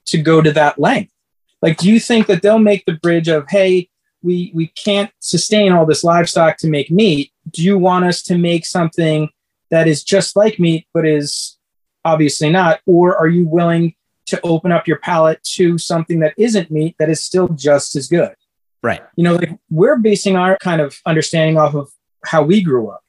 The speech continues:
Speaker 1: The generations after us are completely different. And I mean, not fully, but it's slowly changing to the point where I, I wonder if they would attach to the fact of, like, "Oh, I need something that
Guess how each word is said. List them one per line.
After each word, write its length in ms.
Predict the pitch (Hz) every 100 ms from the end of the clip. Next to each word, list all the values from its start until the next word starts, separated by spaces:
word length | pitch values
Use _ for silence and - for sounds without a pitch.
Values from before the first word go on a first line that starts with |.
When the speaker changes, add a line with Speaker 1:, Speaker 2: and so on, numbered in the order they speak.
| -
Speaker 1:
The 100 | 165
generations 520 | 214 202 196 175 170
after 360 | 202 226 165 147
us 140 | -
are 100 | 147
completely 720 | 156 160 - 180 226 247 190
different. 320 | 208 - 196 _ 180
And 120 | 190
I 60 |
mean, 140 | 202 208
not 220 | 208 -
fully, 500 | - 247 254 139 139 -
but 180 | 160 - _ _ _ _
it's 200 | 185 180
slowly 580 | - - 202 233 214 165
changing 540 | - 226 285 156 139
to 120 | -
the 80 | 147
point 300 | - 165 160
where 260 | 165 160 165
I, 120 | 160 170
I 80 |
wonder 340 | 160 170 185 185
if 100 | 170
they 120 | 175
would 240 | 165 247 240
attach 500 | - 143 131 - -
to 100 | 160
the 100 | 147
fact 300 | 156 135 143
of, 100 | 143
like, 240 | 135 - _ _ _ _ -
"Oh, 120 | 175
I 100 | 180
need 180 | 190 175
something 320 | 190 175 175
that 180 | 165